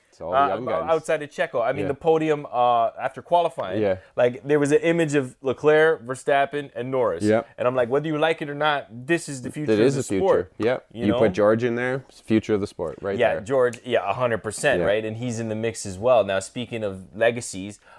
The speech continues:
Speaker 2: uh, Seb, second weekend in the car, managed to finish the race, and
Speaker 1: Yeah.
Speaker 2: Aston Martin's, Aston Martin finally gets some points on the
Speaker 1: Yes,
Speaker 2: board.
Speaker 1: yes.
Speaker 2: Uh,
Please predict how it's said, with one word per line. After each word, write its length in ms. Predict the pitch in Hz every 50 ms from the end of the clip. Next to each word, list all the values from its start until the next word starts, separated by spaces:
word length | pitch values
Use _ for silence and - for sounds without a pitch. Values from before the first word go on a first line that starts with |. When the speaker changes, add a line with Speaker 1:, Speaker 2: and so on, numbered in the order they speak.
| - _
Speaker 2:
uh, 280 | - 104 110 107 104 110
Seb, 520 | 107 - - - - 185 220 202 127 90 - _ -
second 440 | - - - 196 190 196 - 214 165
weekend 420 | 151 165 185 185 - 185 170 165 160
in 140 | 156 160 170
the 80 | 180
car, 520 | 160 - - 139 127 131 143 175 208 220 - _ _ _
managed 340 | - 139 151 156 156 156 -
to 60 | 147
finish 320 | - - 160 160 156 -
the 100 | - 151
race, 420 | 131 127 139 147 196 262 233 - -
and 80 | 107
Speaker 1:
Yeah. 80 | 98 92 -
Speaker 2:
Aston 280 | 151 156 - - 156 151
Martin's, 360 | 147 156 151 151 147 139 - _ _ _ _ _
Aston 300 | - 147 165 156 165 160
Martin 200 | 160 156 135 131
finally 560 | 120 - - 147 143 147 160 160 160 156 151
gets 200 | 135 139 135 131
some 140 | - 139 131
points 320 | - - 139 139 139 151 -
on 140 | - -
the 40 | - 104
Speaker 1:
Yes, 60 | 95
Speaker 2:
board. 320 | 98 95 98 110 131 -
Speaker 1:
yes. 400 | 62 71 76 76 73 - - - -
Speaker 2:
Uh, 260 | 107 117 123 127 123